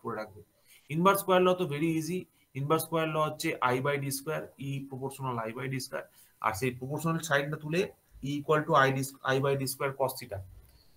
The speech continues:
সেখান থেকে দেখো I by D square cos theta, সেখান থেকে আমরা ল্যামবার্ট cosine লটাকে বার করি। এই যে কসের রিপ্রেজেন্টেশনে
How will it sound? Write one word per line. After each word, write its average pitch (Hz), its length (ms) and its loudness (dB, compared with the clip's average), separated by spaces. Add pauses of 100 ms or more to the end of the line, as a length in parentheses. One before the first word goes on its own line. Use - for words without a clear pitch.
(180)
সেখান 143 300 2
থেকে 156 160 -2 (180)
দেখো 113 160 -4 (180)
I - 80 4
by 139 140 4
D 131 120 -2
square 156 240 -4
cos 113 200 -4
theta, 101 180 -12 (460)
সেখান 135 220 -2
থেকে 143 160 -2
আমরা 147 180 -2
ল্যামবার্ট 123 380 -2
cosine 123 300 -8
লটাকে 135 300 -4
বার 101 180 -4
করি। - 140 -20 (840)
এই - 80 -10
যে 165 60 -4 (100)
কসের 143 340 2
রিপ্রেজেন্টেশনে 143 600 -6